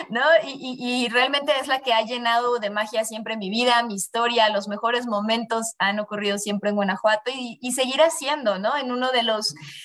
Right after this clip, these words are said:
de los libros que tengo por ahí escribí acerca de, de cómo se detiene el tiempo en Guanajuato, en esa magia de una ciudad detenida a través de la historia y que nos inspira a todos a través de su cultura y de su magia.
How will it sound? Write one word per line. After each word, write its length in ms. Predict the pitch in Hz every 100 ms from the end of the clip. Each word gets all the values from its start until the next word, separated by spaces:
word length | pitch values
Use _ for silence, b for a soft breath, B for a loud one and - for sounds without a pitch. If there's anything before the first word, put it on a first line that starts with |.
| -
de 140 | 226 233
los 160 | 233
libros 400 | 233 262 262 247
que 120 | - 220
tengo 280 | 226 233 240
por 100 | 220
ahí 140 | 214
escribí 440 | 226 - 233 226 214
acerca 520 | 208 220 214 220 214
de, 260 | 208 196 180
de 140 | 208
cómo 200 | 240 254
se 140 | 269
detiene 440 | 254 214 240 247 247
el 160 | 240
tiempo 500 | - 220 220 208 -
en 100 | 185
Guanajuato, 680 | 185 185 180 - 190 180 -
en 120 | 170 196
esa 240 | 214 208
magia 560 | 202 208 214 - 196 185
de 100 | 196
una 180 | 208
ciudad 280 | 208 - 202
detenida 760 | 196 208 196 208 226 226 202 - B B B -
a 120 | 214
través 320 | 214 214 214
de 100 | 233
la 60 | 226
historia 580 | 196 - 240 240 247
y 60 | 220
que 120 | -
nos 160 | 202 190
inspira 380 | 208 - 254 220
a 100 | 208
todos 360 | 226 220 208
a 80 | 202
través 260 | 185 190 190
de 80 | 202
su 180 | - -
cultura 640 | 202 190 208 208 190 175
y 80 | 175
de 80 |
su 140 | 170 170
magia. 400 | 160 160 - -